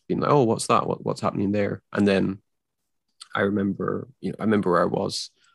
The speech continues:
obviously on, on nine eleven, and I, I, the kind of fallout from there, and sort of starting to get into politics and, and, you know, political humor, making, making fun of, of George Bush, and, you know, the, the known knowns and the unknown knowns and the known unknowns and all that kind of stuff.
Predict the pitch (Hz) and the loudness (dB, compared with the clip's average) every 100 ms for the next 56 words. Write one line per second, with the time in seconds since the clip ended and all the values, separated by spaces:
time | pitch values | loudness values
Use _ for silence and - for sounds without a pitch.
0 | _ _ _ - - - - 90 90 104 | _ _ _ -14 -12 -8 -2 0 2 2
1 | 98 92 101 123 123 117 101 98 - - | 2 2 4 4 4 4 2 0 -4 -8
2 | 95 - - _ - - 101 95 - 90 | -8 -8 -16 _ -18 -2 -2 0 2 4
3 | 95 - 98 95 95 - - - - - | 2 0 -2 0 0 0 -2 -6 -8 -8
4 | - 73 - _ _ _ - - 101 101 | -6 -6 -10 _ _ _ -8 0 2 2
5 | 95 101 - 127 - 98 98 - - - | -2 0 -2 -2 0 2 4 0 -4 -4
6 | - - - _ _ _ _ 98 95 95 | -4 -4 -6 _ _ _ _ 0 2 0
7 | - 85 - - - - _ _ - 104 | 0 -4 -6 -16 -20 -20 _ _ -4 0
8 | 98 - 104 98 98 92 87 - - 107 | -2 2 4 4 4 2 -4 -6 -14 -4
9 | 98 - 95 90 95 _ - - 95 - | -4 0 0 0 -2 _ -18 -6 -6 0
10 | 117 110 101 95 92 95 - 98 95 95 | 4 4 4 2 2 0 -2 -4 0 0
11 | 95 - 110 104 107 107 104 101 101 101 | 0 -2 0 4 6 6 6 6 4 4
12 | 101 98 95 - _ - 101 101 98 101 | 2 0 0 -4 _ -2 0 2 2 2
13 | 98 98 98 95 95 98 98 98 95 98 | 2 2 0 -2 -4 -2 -2 -2 -2 -2
14 | 98 98 98 95 95 101 98 101 - 98 | -2 -2 -4 -4 -2 0 2 0 0 -4
15 | 98 90 95 | -4 -4 -6